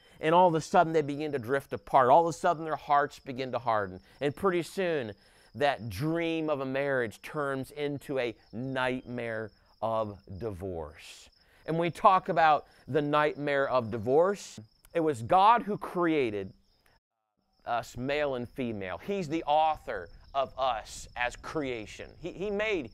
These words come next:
you and me. And when God made you and me, he also brought male and female together in the first,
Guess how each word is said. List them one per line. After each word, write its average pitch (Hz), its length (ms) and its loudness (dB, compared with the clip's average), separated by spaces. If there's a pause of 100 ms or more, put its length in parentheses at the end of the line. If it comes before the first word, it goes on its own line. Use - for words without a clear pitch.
(140)
you 170 460 -2
and 139 220 -6
me. 120 280 -8 (420)
And 160 180 -4
when 156 140 -2
God 180 340 2
made 165 200 -4
you 165 140 -4
and 151 160 -4
me, 196 240 -4
he 165 180 -8
also 175 540 0 (240)
brought 180 420 2 (160)
male 160 440 -4
and 156 120 -8
female 160 520 -6
together 131 680 -4 (300)
in 143 120 -4
the 135 100 -4
first, 170 640 -4